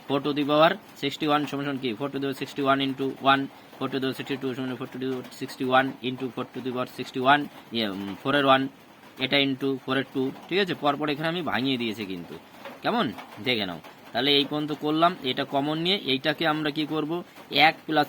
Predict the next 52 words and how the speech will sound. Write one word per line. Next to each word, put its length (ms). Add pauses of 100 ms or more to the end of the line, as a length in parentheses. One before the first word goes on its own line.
চারের, 260 (200)
চার 240
in, 60 (240)
চারের 340
কি? 100 (400)
to 140
the 100
power 140 (120)
one 200
মানে 200
কি? 80 (420)
ওয়ান 200
মানে 140 (120)
চার 180
অক্ষে 140 (100)
চার, 160 (400)
চারের 220
to 100
the 100
power 180
four 200
মানে 160
কি? 60 (240)
চারের 220 (120)
স্কয়ার 280
মানে 140
হচ্ছে 200
চারের 200
চারে 120 (100)
ষোলো, 220 (560)
চারের 220 (100)
থ্রি 240
মানে 220
চারের 240
চারে 160 (120)
ষোলো, 200 (360)
চার 200
ষোলো 140 (120)
কত? 100 (100)
চৌষট্টি। 440 (240)
তাহলে 220
চৌষট্টি, 360 (100)
ষোলো, 180 (140)
চার 160 (100)
আর 60 (120)
এক, 60 (380)
এটা 180
গুণ 160
করলে 200
কত 160
হচ্ছে? 140 (100)
পঁচাশি। 460